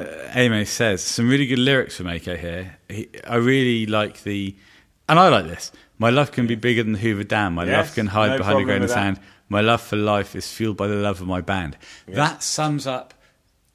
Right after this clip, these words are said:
Speaker 1: a band of brothers on the road working really hard to build up a, a fandom.
Speaker 2: Yes, yes.
Speaker 1: Which, in fairness to 'em, panned out.
Speaker 2: And my love is death to apartheid rule.
Speaker 1: There you go. Um,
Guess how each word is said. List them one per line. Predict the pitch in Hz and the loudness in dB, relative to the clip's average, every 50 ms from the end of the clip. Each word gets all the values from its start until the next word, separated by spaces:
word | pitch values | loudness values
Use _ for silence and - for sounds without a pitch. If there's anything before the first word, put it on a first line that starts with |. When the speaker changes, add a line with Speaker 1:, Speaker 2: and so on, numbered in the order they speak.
| _ _ _ _ | _ _ _ _
Speaker 1:
a | 127 127 120 117 | -8 -6 -6 -6
band | 113 - 135 147 151 156 160 156 147 | -4 -2 0 2 2 2 0 0 -4
of | 131 - _ | -6 -8 _
brothers | - 139 147 143 107 87 82 76 76 76 - - - _ _ _ _ _ _ | -4 -2 0 0 -2 -4 -12 -14 -16 -18 -18 -20 -20 _ _ _ _ _ _
on | - 151 165 160 160 160 | -2 0 0 0 0 -2
the | 156 151 | -2 -2
road | 147 147 139 120 101 95 92 90 | -2 0 -2 -2 -4 -6 -8 -8
working | 101 113 113 110 110 - 113 113 113 113 | -6 -4 -4 -4 -6 -8 -10 -10 -10 -6
really | 120 139 135 131 123 127 123 | -4 -2 -2 -2 -2 -4 -6
hard | 107 127 131 120 107 - | -4 -4 -4 -4 -6 -8
to | - | -12
build | 92 87 110 113 110 107 101 104 | -14 -10 -8 -6 -6 -6 -6 -8
up | 104 92 - - | -8 -10 -10 -10
a, | 107 101 | -10 -10
a | - - 113 | -10 -10 -14
fandom. | - - 131 135 135 131 127 104 65 64 - - | -10 -6 -4 -4 -4 -4 -6 -8 -10 -14 -16 -18
Speaker 2:
Yes, | - 101 95 92 95 92 - - | -16 -12 -12 -12 -12 -12 -16 -16
yes. | - - 127 | -10 -6 -6
Speaker 1:
Which, | 135 123 - - - - | -6 -6 -8 -12 -12 -10
in | 139 123 | -8 -8
fairness | 110 - 156 208 220 151 - - | -6 -6 -6 -6 -4 -6 -10 -10
to | - 104 113 | -10 -8 -8
'em, | 143 156 151 - _ _ _ _ _ _ _ | -8 -8 -10 -14 _ _ _ _ _ _ _
panned | _ - 170 180 160 151 | _ -2 -2 0 2 2
out. | 160 143 131 147 147 - - _ - | 4 4 4 2 0 -6 -18 _ -14
Speaker 2:
And | 104 107 127 139 | -8 -8 -6 -4
my | 139 131 123 | -2 -2 -2
love | 123 131 143 147 139 131 | 0 0 0 0 0 0
is | 127 117 | -4 -4
death | - - 143 139 131 - - | -2 -4 -4 -4 -4 -8 -8
to | - 123 120 | -4 -4 -4
apartheid | 113 - 143 135 131 - - 123 113 101 | -4 -4 -4 -6 -4 -4 -4 -4 -4 -4
rule. | 117 131 151 151 113 - - _ _ _ _ _ _ _ _ _ - - | -4 -4 -4 -4 -6 -10 -14 _ _ _ _ _ _ _ _ _ -20 -12
Speaker 1:
There | 98 104 98 | -8 -6 -4
you | 98 101 95 | -4 -4 -4
go. | 107 139 170 151 95 76 71 - _ _ _ _ _ _ _ _ _ _ _ | -4 -4 -4 -4 -6 -6 -10 -16 _ _ _ _ _ _ _ _ _ _ _
Um, | 98 98 98 95 92 92 92 90 90 85 80 | -6 -4 -4 -4 -4 -6 -6 -8 -10 -10 -12